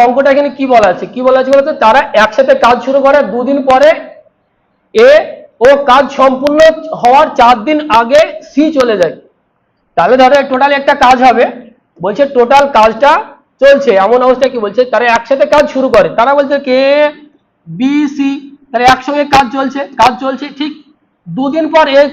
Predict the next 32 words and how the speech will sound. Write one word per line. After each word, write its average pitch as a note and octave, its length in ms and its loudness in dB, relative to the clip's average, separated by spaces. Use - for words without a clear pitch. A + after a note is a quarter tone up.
চলে A#3+ 200 0
যায়। E3 140 -2
তাহলে B3 160 -4
দুদিন C4+ 340 -2
পর C#4+ 140 4
ধরো B3+ 220 2
এইটা B3+ 160 -2
হচ্ছে C#4 220 -6
মোট C#4 200 0
দুদিনের B3+ 340 -4
কাজ, G3+ 120 2
এ, - 20 0
বি, B3+ 140 -4
সি C#4+ 120 -10
মাত্র A#3+ 160 -4
দুদিন C4 220 -6
একসঙ্গে B3+ 320 -2
আছে, B3+ 140 -4
তারপরে C4+ 280 0
এ - 20 6
বাড়ি B3 200 2
চলে B3+ 120 -4
গেছে, G#3 120 -10
তাহলে B3+ 140 2
এখন C4+ 200 -4
কে C4 60 -2
কাজে G3+ 220 0
আছে? E3 140 -10
এখন B3+ 240 0
কাজে C4 240 2
আছে C4+ 140 -6
বি C4+ 120 -2